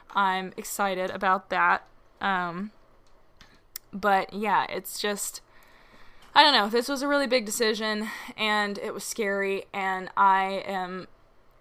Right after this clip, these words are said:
absolutely forever grateful to everyone who was so kind about it, because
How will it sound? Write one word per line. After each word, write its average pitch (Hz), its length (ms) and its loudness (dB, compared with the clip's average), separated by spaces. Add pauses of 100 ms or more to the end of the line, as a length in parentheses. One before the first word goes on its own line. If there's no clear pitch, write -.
(360)
absolutely 208 680 4
forever 196 520 -4
grateful 185 520 -2
to 196 440 -4
everyone 185 560 -6
who 190 160 -10
was 185 140 -6
so 196 260 -4
kind 185 360 -8
about 180 280 -4
it, 180 120 -4
because 190 400 -8